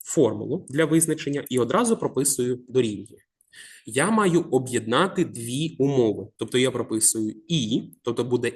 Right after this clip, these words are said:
і та умова, і та умова. Відкриваю дужечку і прописую. Наше С три для класу А, бачимо, має бути більше, ніж сім тисяч п'ятсот градусів. Я ставлю значок більше, але щоб воно зарахувало мені сім п'ятсот,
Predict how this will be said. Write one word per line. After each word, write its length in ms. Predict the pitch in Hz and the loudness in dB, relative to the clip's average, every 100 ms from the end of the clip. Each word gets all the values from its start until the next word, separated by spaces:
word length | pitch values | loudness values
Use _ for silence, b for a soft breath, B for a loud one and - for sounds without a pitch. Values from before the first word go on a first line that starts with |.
| - | -6
і 100 | 147 | -8
та 280 | - 107 160 | -4 -2 2
умова, 540 | 240 254 254 233 247 | 4 4 4 2 -2
і 60 | 190 | -6
та 140 | - | -4
умова. 380 | 113 110 107 104 | -4 -6 -8 -4
Відкриваю 480 | 117 - 117 110 104 | -4 0 2 2 2
дужечку 480 | 110 202 226 - 202 | 2 0 0 -4 -4
і 60 | |
прописую. 540 | 202 - 107 107 - - - B B - | 0 -2 2 2 2 -2 -14 B B 0
Наше 320 | 123 220 - 165 | 2 4 4 4
С 120 | 160 | 4
три 280 | - 110 - _ B B | 2 -6 -6 _ B B
для 200 | 123 131 | 0 0
класу 520 | 135 175 185 - 117 131 | 4 6 6 6 4 2
А, 180 | 196 | 0
бачимо, 540 | 269 170 160 143 135 120 | 0 0 0 0 0 2
має 260 | 160 170 | 2 2
бути 280 | 135 127 123 | 0 -2 -2
більше, 560 | 123 113 123 147 - 277 | -6 -2 0 0 2 4
ніж 360 | 147 139 - | 4 4 4
сім 260 | - 123 113 | 2 2 -2
тисяч 480 | 127 180 - 269 - b b _ | 0 2 2 0 -6 b b _
п'ятсот 420 | 113 - 160 175 | 2 4 2 0
градусів. 460 | 127 104 - - 107 | -2 -8 -8 -8 0
Я 140 | 135 | 2
ставлю 340 | - 110 107 104 | 2 0 -4 -2
значок 400 | 107 - 98 113 | -2 -2 -4 -2
більше, 600 | 117 104 113 - 160 - B B B | -2 0 -2 0 -2 -2 B B B
але 220 | 131 135 | 2 4
щоб 220 | 131 117 101 | 4 0 2
воно 380 | 117 110 98 - | 2 2 0 -6
зарахувало 720 | 113 - 135 143 156 131 110 107 | 4 4 6 4 4 4 0 0
мені 240 | 110 107 | -2 2
сім 240 | - 113 98 | 0 0 -6
п'ятсот, 540 | 98 - 202 294 | -4 0 2 0